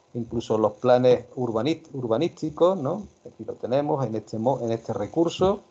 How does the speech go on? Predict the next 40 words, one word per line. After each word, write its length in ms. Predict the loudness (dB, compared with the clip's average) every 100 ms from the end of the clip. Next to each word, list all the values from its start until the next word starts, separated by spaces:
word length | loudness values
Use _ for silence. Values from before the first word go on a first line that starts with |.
| _ _ -20 _ _ -12 -8 4
Y, 280 | 6 6
bueno, 420 | 4 0 2 2 -10
pues 200 | -8 0
hay 460 | 2 2 0 -4 -6
una 220 | -2 -2
actividad 760 | -2 -10 -4 0 6 6 6 2 -16 _ -4
que 100 | -2
se 180 | 2
realizará 560 | 4 4 4 2 4 4
consultando 1000 | 2 -2 -4 -6 2 4 4 0 0 -2 _ _ _
un 120 | -8 -4
plan 260 | 2 2
de 80 | 2
ordenación 460 | 0 -2 -2 -4 -2
de 80 |
recursos 460 | -4 -4 -8 -6 0
naturales 640 | 0 0 2 4 4 0 0
y 100 | -4
un 140 | -4
prug 360 | -2 0 0 -2 -10
y 60 | -8
un 140 | 0
plan 180 | 2 4
rector 380 | 2 2 0 0
de 60 |
uso 120 | -6
y 60 | -6
gestión 420 | -6 -4 -4 -2
de 80 | 0
un 60 | -2
espacio 420 | 0 0 0 0
natural 360 | 0 4 2
protegido 720 | 2 -2 -2 -4 -6 -4 -4 -6 _ _ _
de 120 | -4 -2
los 140 | -2
que 100 | -2
tenemos 420 | -2 -2 0 -2
aquí 220 | -4 -4
en 80 | -2
Andalucía. 520 | -2 -2 -4 -6 -20